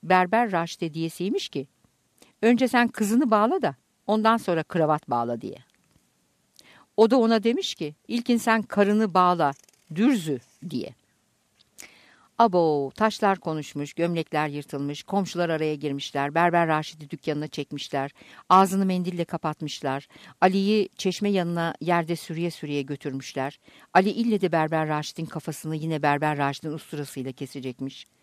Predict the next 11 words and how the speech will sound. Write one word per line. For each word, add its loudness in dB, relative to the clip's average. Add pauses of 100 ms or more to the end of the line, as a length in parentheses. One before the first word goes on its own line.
(360)
Bu 8
arada 6
İlyas 0 (260)
bol 4
bol 2
küfür -4
yemiş, -6
beddua 2
işitmiş. -10 (400)
"Git 0
ulan, 0